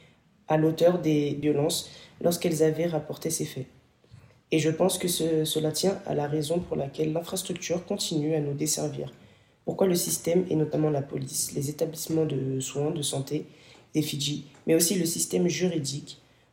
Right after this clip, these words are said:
ont détourné le regard face aux besoins des femmes transgenres afin de pouvoir faire confiance à la loi et au système auquel ils rendent des comptes.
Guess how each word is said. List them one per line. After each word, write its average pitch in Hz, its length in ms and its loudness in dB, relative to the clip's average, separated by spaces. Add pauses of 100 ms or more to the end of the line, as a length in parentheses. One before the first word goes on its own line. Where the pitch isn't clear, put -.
ont 175 80 4
détourné 196 420 4
le 190 140 4
regard 165 520 0
face - 280 -2
aux 156 40 0
besoins 156 300 -2
des 151 140 -2
femmes 151 260 -4
transgenres 139 580 -6
afin 156 220 -2
de 151 100 0
pouvoir 151 360 -4
faire 156 160 -4
confiance 151 420 -4
à 139 60 -4
la 139 100 0
loi 143 340 -2
et 147 120 -2
au 143 60 0
système 143 480 -2 (400)
auquel 165 300 0
ils 147 140 2
rendent 147 240 2
des 143 120 0
comptes. 127 340 -6